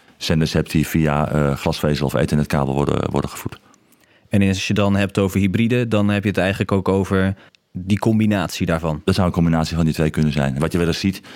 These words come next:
Speaker 1: een beetje afhankelijk van de toepassingen. Eh, we hebben natuurlijk ook C tweeduizend en portofoniesystemen die over dassen gaan.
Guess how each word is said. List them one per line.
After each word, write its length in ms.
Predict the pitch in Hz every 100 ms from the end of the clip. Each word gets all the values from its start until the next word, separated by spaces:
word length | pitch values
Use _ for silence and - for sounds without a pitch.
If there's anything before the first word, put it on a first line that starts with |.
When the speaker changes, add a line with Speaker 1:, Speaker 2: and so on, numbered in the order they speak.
| - - _
Speaker 1:
een 100 | -
beetje 200 | 76 73
afhankelijk 320 | 80 82 80 78
van 100 | 85
de 60 |
toepassingen. 680 | - - 87 - 87 87 -
Eh, 80 | 76
we 60 |
hebben 260 | 78 69 78
natuurlijk 280 | 76 - 76
ook 220 | 76 87
C 40 |
tweeduizend 400 | 80 78 80 73
en 60 | 78
portofoniesystemen 760 | 82 - 80 82 82 - 82 80
die 120 | 80
over 200 | 73 76
dassen 300 | 82 80 73
gaan. 260 | 76 78